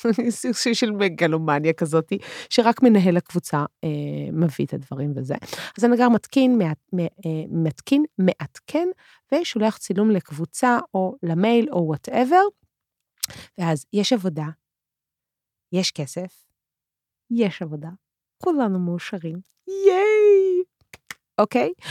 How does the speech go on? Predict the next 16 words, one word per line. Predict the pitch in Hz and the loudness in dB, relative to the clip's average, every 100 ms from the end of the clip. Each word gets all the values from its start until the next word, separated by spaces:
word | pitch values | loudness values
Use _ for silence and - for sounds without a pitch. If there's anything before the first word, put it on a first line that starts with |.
| - - | -10 0
אז | |
זה | 240 | 4
מקרה | 339 - 254 | 4 4 2
בוחן | 233 202 208 233 | 4 4 4 2
בעצם | 185 180 - 214 202 | 4 2 2 0 0
של, | - 175 156 160 160 _ | 0 -2 0 -2 -4 _
אה, | 175 165 147 | -6 -4 -2
הבנה | 175 170 180 208 | 0 2 4 2
של | 214 180 | 2 -4
תקלה | 180 - 175 180 | -6 -4 -2 -2
ופתרון, | 175 - - 180 349 262 | -4 -8 -8 2 4 4
ואיך | 226 | 0
אנחנו | 233 208 - | -2 -4 0
מונעים | 180 175 - 165 | 2 0 0 -2
את | 151 | -2
זה. | 151 | -4